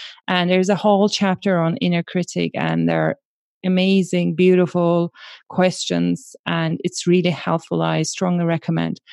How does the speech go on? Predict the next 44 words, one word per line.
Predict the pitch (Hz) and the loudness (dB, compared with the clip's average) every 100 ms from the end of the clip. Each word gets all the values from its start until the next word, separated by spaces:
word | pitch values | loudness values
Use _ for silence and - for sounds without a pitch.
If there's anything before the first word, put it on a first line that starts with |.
| - - - | -20 -20 -14
'cause | 170 | -8
so | - 202 208 | 2 6 8
many | 202 185 180 | 6 6 4
of | 165 - | 2 -2
us | 170 - - - | -4 -6 -20 -12
struggle | - 247 247 196 | -4 0 2 2
with | 175 165 | 2 2
our | 156 156 | 0 0
inner | 165 156 | -2 -4
critic. | 160 - 156 - - - _ - - - _ _ - | -6 -8 -8 -6 -8 -10 _ -20 -20 -20 _ _ -4
And | 202 208 | -2 0
today | 247 214 277 277 | 0 4 6 6
I | 220 | 4
wanted | 214 254 285 285 | 4 6 4 2
to | 226 | -6
kind | - 214 | -2 0
of | 208 - | 0 0
dive | 190 190 190 165 - | 0 2 0 -2 0
into | 202 202 196 196 190 185 185 - | 2 2 0 0 2 4 2 -2
a | 185 | -4
process | - 208 214 - 190 170 170 - | -4 0 0 0 -2 -2 -2 -4
that | 180 | -2
I | 175 | 0
do | 160 190 | 2 2
during | 175 175 170 170 | 2 2 2 0
my | 170 | -2
sh-, | - | -2
workshops, | 180 185 214 - 175 151 - | 0 2 2 0 0 0 -2
so | 190 | 0
you | 180 175 | 2 2
can | 190 | -2
just | 185 190 - - _ _ _ _ - | 0 -2 -4 -18 _ _ _ _ -16
follow | - 220 226 220 | 0 4 6 6
it | 208 202 | 4 2
along | 185 175 170 170 | 2 4 2 2
and | 170 175 | 0 2
do | 196 | 2
it | 196 | 2
yourself. | 180 180 175 - 165 160 147 - | 2 0 0 -2 -2 -2 -4 -4
And | 196 214 | 0 0
it | 226 | 2
will | 240 | 2
be | 208 220 | 4 2
life-changing. | 202 196 202 - 190 180 175 165 156 175 | 2 2 2 0 -2 2 2 2 -2 -4